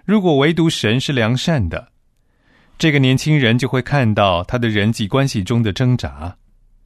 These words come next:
他会谦卑下来，意识到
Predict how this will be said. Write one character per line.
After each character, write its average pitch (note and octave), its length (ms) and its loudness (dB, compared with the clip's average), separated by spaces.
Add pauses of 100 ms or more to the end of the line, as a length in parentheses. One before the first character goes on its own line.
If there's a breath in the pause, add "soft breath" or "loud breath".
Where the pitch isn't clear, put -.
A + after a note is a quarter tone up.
(180)
他 A2+ 160 0
会 G2+ 340 -2
谦 A#2 340 -2
卑 A2 160 -2
下 E2 240 -6
来， C#2+ 380 -10 (260)
意 F#3 100 2
识 A2+ 220 -2
到 E2 280 -4